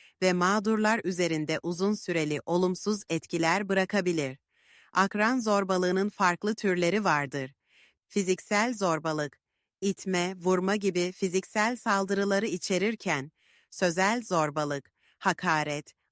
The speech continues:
alay etme veya sözel tehditleri kapsar. Sosyal zorbalık ise, bir bireyin sosyal ilişkilerini hedef alarak dışlama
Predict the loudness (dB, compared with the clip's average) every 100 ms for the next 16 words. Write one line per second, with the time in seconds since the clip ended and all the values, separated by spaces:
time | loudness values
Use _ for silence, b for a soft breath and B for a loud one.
0 | -2 2 2 2 0 -4 -6 -6 -8 b
1 | b 0 2 2 0 -2 0 0 0 0
2 | -2 -2 -2 -2 0 0 0 -2 -2 -2
3 | -2 -2 -8 _ _ b b b b b
4 | 0 0 2 2 2 2 0 2 0 -2
5 | -6 -6 -6 -6 -10 _ _ 0 2 2
6 | 2 2 2 0 -2 -2 0 0 0 -2
7 | -2 -2 -2 0 0 0 0 0 0 0
8 | 0 0 -2 -2 -2 -2 -2 0 0 -4